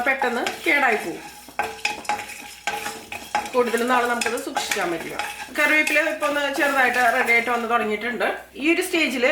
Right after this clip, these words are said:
നമുക്കിതിലേക്ക് എള്ള് ചേർത്ത് കൊടുക്കുക. ഇതിപ്പോ കറുത്ത എള്ളാണ്, കറുത്ത എള്ള് അല്ലെങ്കിൽ വെളുത്ത എള്ളാണെങ്കിലും ഉപയോഗിക്കാം. കറുത്ത എള്ളാണ് ഒന്നും കൂടി ടേസ്റ്റി, അതുപോലെ ഗുണം കൂടുതലും കറുത്ത എള്ള് തന്നെയാണ്.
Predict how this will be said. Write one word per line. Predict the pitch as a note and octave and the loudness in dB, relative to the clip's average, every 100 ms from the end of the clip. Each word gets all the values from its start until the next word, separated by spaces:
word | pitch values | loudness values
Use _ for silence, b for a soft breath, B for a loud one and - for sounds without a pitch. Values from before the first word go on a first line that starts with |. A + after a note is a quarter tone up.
| - B3+ | 2 0
നമുക്കിതിലേക്ക് | B3 A#3+ A3 G3+ C#4 - E4 | 0 0 2 0 0 0 4
എള്ള് | E4+ D#4+ | 6 6
ചേർത്ത് | D#4+ C4+ A3 | 4 4 2
കൊടുക്കുക. | F#3+ G3 G#3 | 2 0 -2
ഇതിപ്പോ | C#4+ - | -2 2
കറുത്ത | C#4+ C4+ C4 C#4+ | 2 2 2 2
എള്ളാണ്, | C4 G#3+ - - - - C4+ | 4 2 0 -4 -10 -2 2
കറുത്ത | C4+ C4+ D4+ | 2 4 2
എള്ള് | D4+ D4+ | 4 2
അല്ലെങ്കിൽ | C#4 C4+ C4+ C#4+ | 2 0 -2 0
വെളുത്ത | D4+ D4+ E4 | 0 2 2
എള്ളാണെങ്കിലും | E4+ E4 D4+ E4 C#4+ | 4 4 2 0 0
ഉപയോഗിക്കാം. | C4 B3 A3+ C4 G#4+ - - - - - - - - - - - - - D4 | 2 2 4 2 2 -2 -10 -10 -10 -12 -12 -12 -12 -12 -8 -6 -4 0 2
കറുത്ത | C#4+ F4+ F4+ | 2 2 4
എള്ളാണ് | D#4+ F4 - | 4 2 0
ഒന്നും | D#4 D4 | -2 0
കൂടി | C4+ E4+ C4 - | 0 -2 -2 -2
ടേസ്റ്റി, | B3+ A#3+ - C#4+ C#4+ | 0 0 -4 0 2
അതുപോലെ | B3+ A#3 A#3 C#4+ B3+ C#4 | 4 4 4 2 2 4
ഗുണം | C#4+ E4+ | 6 6
കൂടുതലും | E4+ B3+ A#3+ F#4 E4 | 4 4 2 2 2
കറുത്ത | C4+ C4 A3 | 0 2 2
എള്ള് | G3+ | 4
തന്നെയാണ്. | F#3+ F3 D#3 | 2 2 0